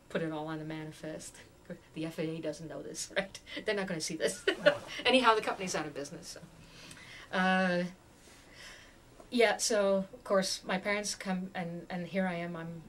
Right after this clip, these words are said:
I'm finally made it to being a stewardess. <laughs> I'm all tickled pink with myself. And they didn't,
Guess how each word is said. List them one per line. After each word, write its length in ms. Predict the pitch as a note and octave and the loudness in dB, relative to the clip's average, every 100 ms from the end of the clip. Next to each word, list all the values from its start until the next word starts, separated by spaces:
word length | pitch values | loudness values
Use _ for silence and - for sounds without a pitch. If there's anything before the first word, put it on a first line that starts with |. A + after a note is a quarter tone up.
| - | -16
I'm 240 | - F3 F3 | -8 -6 -6
finally 400 | - G#3+ A3+ G#3 | 4 4 4 4
made 220 | G3 G3 | 6 6
it 120 | F#3 | 2
to 120 | - F3 | -2 2
being 260 | F#3 F#3+ | 6 6
a 60 | F#3 | 6
stewardess. 640 | - G3+ G3+ G3 G3+ - - - | 4 6 6 8 6 4 0 -8
<laughs> 180 | - - | -4 0
I'm 160 | G#3+ F#3+ | 2 6
all 220 | A3 B3 | 6 6
tickled 400 | - - A3 G3 | -2 -2 0 0
pink 220 | - G#3 G3+ | -4 -6 -4
with 100 | G3 | 0
myself. 480 | F#3 F#3 F3 F#3+ - - - - | -2 0 -2 -2 -6 -16 -16 -4
And 160 | C#4+ D#4 | 4 6
they 120 | C#4+ | 6
didn't, 340 | A#3 F3 E3 | 4 0 -4